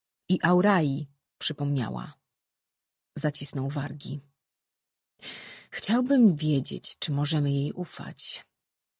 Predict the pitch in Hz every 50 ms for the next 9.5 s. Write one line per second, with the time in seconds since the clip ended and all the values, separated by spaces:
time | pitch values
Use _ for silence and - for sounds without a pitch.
0 | _ _ _ _ _ - 151 160 156 - - 175 - - 147 143 139 - 160 160
1 | 165 165 - 156 143 139 139 - 139 - - - - - 175 165 180 190 208 208
2 | - 165 - - 151 - 156 151 - - - - 160 143 - - - 139 143 143
3 | 131 131 151 - - 113 107 151 - _ _ _ _ _ _ _ _ _ _ _
4 | _ _ _ _ _ _ _ _ _ - - - - _ _ - - 233 262 -
5 | - 208 196 - - - 202 190 185 175 170 - - 175 165 160 - 165 151 151
6 | 147 147 135 120 143 - - - 143 156 - _ _ _ _ _ _ _ _ -
7 | - - 185 160 160 156 - - - 170 156 156 170 185 170 180 202 214 220 220
8 | - - - 165 160 151 156 165 160 - 185 170 156 151 156 147 147 139 139 -
9 | - - 190 165 143 143 139 - - - 147